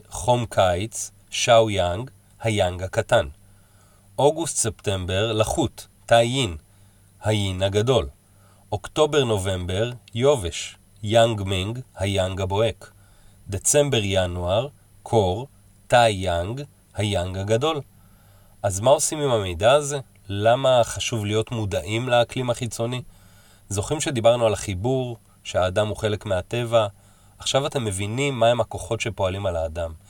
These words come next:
שני כוחות גדולים. האחד הם השמיים, שמסמלים את התנועה של חמשת האלמנטים. הם מתבטאים בגוף בצורה של האיברים שלנו. חמשת איברים יין,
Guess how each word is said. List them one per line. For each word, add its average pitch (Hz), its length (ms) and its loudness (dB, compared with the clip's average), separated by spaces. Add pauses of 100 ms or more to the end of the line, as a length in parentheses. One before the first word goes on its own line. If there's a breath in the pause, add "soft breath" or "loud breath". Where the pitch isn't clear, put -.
(280 soft breath)
שני 170 260 -2
כוחות 143 300 0
גדולים. 104 380 -4 (400 soft breath)
האחד 131 400 2
הם 117 120 -2
השמיים, 92 540 -2 (360 soft breath)
שמסמלים 104 680 -4
את 110 140 -6
התנועה 101 520 -2
של 95 160 -8
חמשת 98 400 -8
האלמנטים. 87 640 -6 (500 soft breath)
הם 98 100 -6
מתבטאים 98 480 -6
בגוף 110 440 -2
בצורה 101 440 0
של 110 200 -4
האיברים 123 440 2
שלנו. 98 360 0 (480 soft breath)
חמשת 107 540 -4
איברים 98 560 -2
יין, 95 380 -6